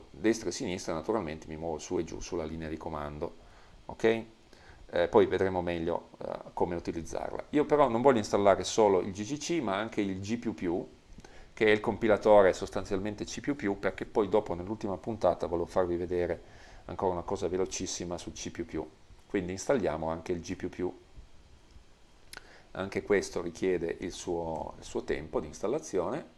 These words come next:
Ok, vediamo se questa è la volta buona. Questo lo possiamo chiudere. Poi, ecco, vedete, Mo-, Mozilla Crash Report, quindi significa che, eh, Mozilla, cioè Firefox, è andato in crash,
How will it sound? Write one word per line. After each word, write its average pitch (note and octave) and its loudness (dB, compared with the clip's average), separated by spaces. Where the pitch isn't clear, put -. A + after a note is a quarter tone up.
Ok, - 0
vediamo G#2 -2
se G#2+ -6
questa - -4
è - -2
la F2+ 0
volta G#2+ 0
buona. E3+ 2
Questo - -14
lo G2 -6
possiamo A2+ -8
chiudere. F3 -2
Poi, F#2 2
ecco, F2 -2
vedete, F#2+ 2
Mo-, A2 -4
Mozilla A2+ -2
Crash A#2 2
Report, F2+ 0
quindi F#2 -8
significa A2+ -4
che, F2+ 4
eh, F2 -6
Mozilla, F#2+ -2
cioè E2 -4
Firefox, G2 -2
è - -8
andato E2+ -6
in A2+ -6
crash, G2 0